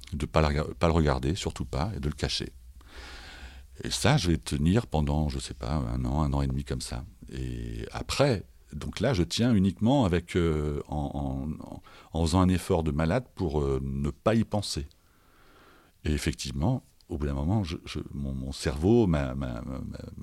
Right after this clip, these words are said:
ma tête ne suffit pas. Et c'est là, par contre, que je vais commencer à boire.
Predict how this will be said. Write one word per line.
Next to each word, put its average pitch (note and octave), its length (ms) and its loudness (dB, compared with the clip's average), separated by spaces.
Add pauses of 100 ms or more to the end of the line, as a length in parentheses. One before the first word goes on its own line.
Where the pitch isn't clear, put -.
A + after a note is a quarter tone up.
(540)
ma B1 140 -8
tête - 320 -6
ne D#2 200 0
suffit - 340 -8
pas. A#2+ 260 -2 (1300)
Et F#2+ 160 6
c'est - 180 0
là, E2+ 160 2
par - 180 -8
contre, - 160 -10
que D2 80 -4
je C#2 60 -4
vais C2+ 80 -4
commencer C2 300 -8
à G#1 40 -8
boire. G#1+ 280 -12